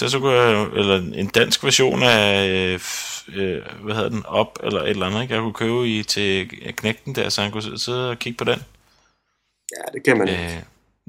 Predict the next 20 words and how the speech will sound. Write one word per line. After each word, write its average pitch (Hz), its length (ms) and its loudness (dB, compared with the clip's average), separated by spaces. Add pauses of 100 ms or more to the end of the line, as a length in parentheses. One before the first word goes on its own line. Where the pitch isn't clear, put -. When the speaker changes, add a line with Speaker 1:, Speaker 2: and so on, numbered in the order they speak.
Speaker 1:
der - 80 0
er 80 100 -2
da 131 100 4
sådan 165 120 -4
noget 120 180 4
lokalt, 120 460 0
altså, 95 260 -4
det, 92 280 -6 (200)
det 101 100 -8
er 90 100 -2
da 85 60 -4
ærgerligt 95 280 0
en 135 60 -6
gang 127 180 0
imellem, 113 240 -2
at 110 80 -6
det 104 80 -2
hele 117 160 -2
skal 113 220 -4
være 95 280 0